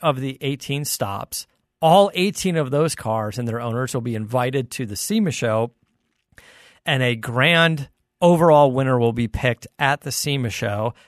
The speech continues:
Adam and I will be there. We're doing CarCast Live with Hot Wheels in their booth at the sema show, and we will be announcing the winner of the eighteen,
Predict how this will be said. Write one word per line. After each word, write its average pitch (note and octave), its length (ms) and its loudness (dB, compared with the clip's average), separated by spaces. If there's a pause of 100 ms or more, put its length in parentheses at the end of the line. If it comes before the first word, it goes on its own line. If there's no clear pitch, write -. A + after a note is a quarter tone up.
(240)
Adam G3 340 4
and D#3+ 80 4
I B2+ 160 4
will A2+ 140 2
be A2+ 220 -2
there. G#2+ 280 0
We're B2 140 0
doing B2 260 -2
CarCast D#3+ 680 0
Live C3 540 2
with F#3 160 0
Hot D3 380 0
Wheels A#2 340 -4
in D#3 240 -4
their D#3+ 180 0
booth B2 480 -2
at C#3+ 220 -4
the E3 60 -6
sema C3+ 320 -2
show, A2+ 420 -2 (920)
and C3+ 160 2
we F#3 140 6
will G3 140 6
be D3 140 2
announcing B2+ 600 0
the A2 100 -2
winner A2+ 540 0 (380)
of B2 200 0
the B2 160 -2
eighteen, B2+ 640 -2